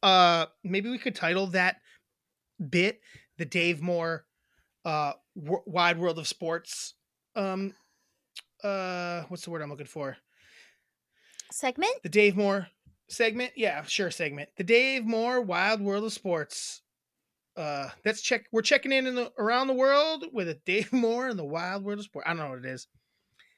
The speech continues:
Speaker 1: I'll come up with it, but it's the Dave Mo-, whatever it is, it's the Dave, Dave Moore.
Speaker 2: Okay.
Speaker 1: It's gonna be,
Speaker 2: I like it.
Speaker 1: uh, named after Dave, our first person to really send us weird,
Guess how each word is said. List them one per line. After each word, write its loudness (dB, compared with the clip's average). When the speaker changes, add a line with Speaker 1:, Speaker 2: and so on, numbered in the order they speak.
Speaker 1:
I'll -2
come 0
up 0
with -4
it, -6
but 6
it's 0
the -6
Dave 6
Mo-, 0
whatever 4
it 2
is, 2
it's -6
the -10
Dave, -4
Dave -8
Moore. -12
Speaker 2:
Okay. -10
Speaker 1:
It's -12
gonna -12
be, -14
Speaker 2:
I -10
like -12
it. -16
Speaker 1:
uh, 2
named 0
after 2
Dave, 0
our 0
first -2
person -6
to -8
really -2
send -2
us -6
weird, -4